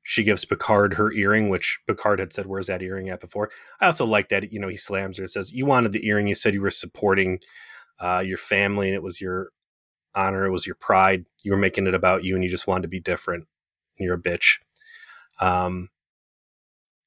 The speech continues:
she dips. She takes her security people with her after saying, like, "Shit's real fucked up. I'm surrounded by spies. I can't trust anybody.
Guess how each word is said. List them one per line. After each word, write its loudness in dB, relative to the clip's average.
she -2
dips. 2
She -4
takes -2
her -6
security -4
people -8
with -2
her 2
after -4
saying, -4
like, -6
"Shit's -2
real 2
fucked 0
up. 2
I'm 0
surrounded 0
by -2
spies. 2
I -6
can't -12
trust -4
anybody. -4